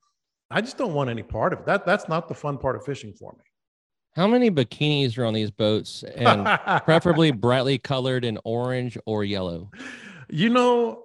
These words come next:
Speaker 1: we tend to make one more pass by there. Uh, I don't know about you, just to, just to see what the bait's doing, so to speak.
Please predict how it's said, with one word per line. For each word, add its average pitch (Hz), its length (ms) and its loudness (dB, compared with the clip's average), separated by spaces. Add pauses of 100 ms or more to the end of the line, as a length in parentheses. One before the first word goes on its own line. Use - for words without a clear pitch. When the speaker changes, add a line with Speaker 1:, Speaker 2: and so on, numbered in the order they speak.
(160)
Speaker 1:
we 180 200 4
tend 262 320 2
to 247 80 4
make 208 300 2
one 208 240 0
more 220 240 -2
pass 196 400 0
by 151 300 0
there. 120 420 -4 (180)
Uh, 135 60 -6
I 127 220 0
don't 170 80 0
know 175 60 0
about 170 260 2
you, 147 220 -2
just 160 320 -8
to, 202 80 0
just 262 220 -6
to 277 80 -6
see - 220 -4
what 233 160 -2
the 175 60 -4
bait's 160 360 2
doing, 117 400 -4
so 135 180 -6
to 120 60 -10
speak. 117 360 -12